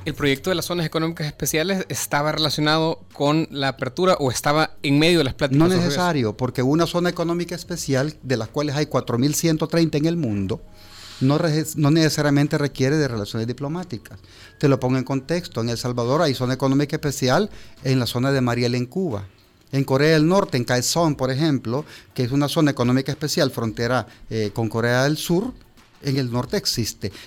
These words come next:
Speaker 2: En Singapur, en Filipinas, Malasia, Tayikistán, hay zonas económicas especiales. Y cuando estamos hablando de zonas económicas especiales, quienes invierten son las empresas privadas. Y la empresa privada puede invertir en cualquier parte del mundo. No hay restricción. Lo único que tienen que hacer es cumplir las leyes donde invierten.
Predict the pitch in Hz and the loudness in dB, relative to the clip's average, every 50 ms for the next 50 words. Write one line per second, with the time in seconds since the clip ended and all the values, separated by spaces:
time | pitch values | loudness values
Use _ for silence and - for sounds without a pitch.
0 | - - 139 127 - 151 139 123 120 113 - - 131 151 160 156 131 - 135 117 | -4 -2 0 0 2 2 2 2 2 0 -2 -2 0 2 2 2 2 2 0 0
1 | 113 110 113 131 147 156 143 127 120 120 117 131 151 - 160 131 - 117 120 120 | 0 0 0 0 0 2 0 0 0 0 0 0 0 0 -2 -2 0 2 2 2
2 | 113 - 110 98 - - 139 151 175 - - - 156 147 - 175 180 160 175 170 | 0 0 -4 -6 -2 2 2 2 2 2 0 0 0 2 2 0 0 0 -2 -2
3 | 160 165 170 165 165 156 156 143 131 - - - - - 226 226 202 - 110 107 | 0 0 2 2 0 0 -2 -4 -4 -4 -6 -6 -2 0 0 0 0 0 -2 -4
4 | - - - - - - - - - 165 160 - 175 160 147 - 170 165 196 190 | -8 -14 -20 -20 -20 -20 -6 -2 0 2 4 4 4 4 4 4 2 4 4 4
5 | 196 196 214 214 208 185 156 143 135 127 - 151 147 156 156 160 160 180 175 175 | 4 4 4 4 4 4 4 2 2 2 0 0 2 2 2 2 2 2 2 2
6 | 175 180 170 190 180 180 170 - 185 180 - 151 139 151 156 151 - 147 135 135 | 2 2 0 0 0 -2 -2 -4 -6 -6 -4 -2 -2 -2 -2 -2 -2 -2 -2 0
7 | 123 135 123 120 120 117 - 170 156 - 170 156 139 127 127 117 - 113 - 104 | -2 -2 -2 -2 -2 -2 -2 -4 -4 -2 -2 -2 -2 -2 -4 -6 -6 -8 -8 -10
8 | 95 - 98 98 98 110 156 180 - - - - - - - - - - - - | -10 -10 -8 -8 -8 -6 -8 -8 -10 -10 -12 -14 -16 -18 -20 -20 -20 -8 -2 2
9 | 151 143 135 117 123 127 110 131 120 147 160 175 160 143 131 - 127 131 135 131 | 4 4 4 4 0 -2 -4 -4 -2 0 2 2 2 2 2 2 0 0 0 0
10 | 131 120 - 156 165 170 151 135 - 139 120 - 117 110 - 101 104 104 101 110 | 0 -2 -2 -2 -2 0 -2 -2 -2 -2 -4 -2 -4 -6 -4 -4 -4 -4 -2 -2
11 | 117 117 107 101 101 101 107 117 139 190 180 - 175 - - - 208 190 135 98 | -2 -2 -2 -2 -2 -2 -2 -2 -2 -2 -4 -4 -6 -6 -2 -2 -2 -2 -2 -4
12 | - - - - - - - - - 131 123 127 180 254 294 277 240 165 131 - | -8 -12 -20 -20 -20 -20 -6 0 2 4 6 6 8 8 8 6 6 4 2 0
13 | 127 - 160 160 180 175 156 160 131 - 185 175 170 - 139 123 143 143 123 127 | 0 0 2 2 2 2 0 0 -2 0 0 0 0 -2 -2 0 0 0 0 2
14 | 139 139 135 123 120 117 113 110 107 104 95 90 - - - - | 2 2 2 2 0 0 -2 -2 -2 -4 -4 -6 -6 -10 -14 -16